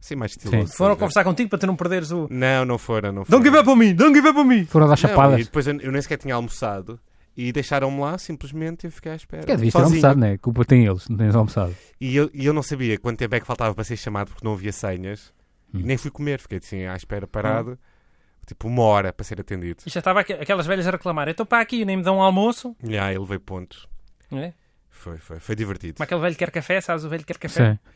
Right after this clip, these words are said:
Speaker 1: Sei, sim,
Speaker 3: É um
Speaker 1: senhor. Eu
Speaker 3: vídeo,
Speaker 1: podia
Speaker 3: sim.
Speaker 1: ter refilado só, não é? Eu devia ter
Speaker 2: É, não é?
Speaker 1: Eu acho, eu acho que, que, que estou a acumular as coisas para quando for velho poder fa-,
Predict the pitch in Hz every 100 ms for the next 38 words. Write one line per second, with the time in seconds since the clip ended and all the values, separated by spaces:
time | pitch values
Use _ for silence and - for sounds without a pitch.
0 | _ _ _ _ _ - - 101 110 127
1 | 113 107 107 101 98 156 107 131 - 143
2 | 139 113 - 110 90 87 82 92 95 104
3 | 104 143 123 123 120 _ _ - 135 180
4 | - 151 180 - - - - - - -
5 | - - 139 139 123 117 110 127 120 117
6 | 110 - 117 - - 110 - 104 104 107
7 | 104 - 107 98 -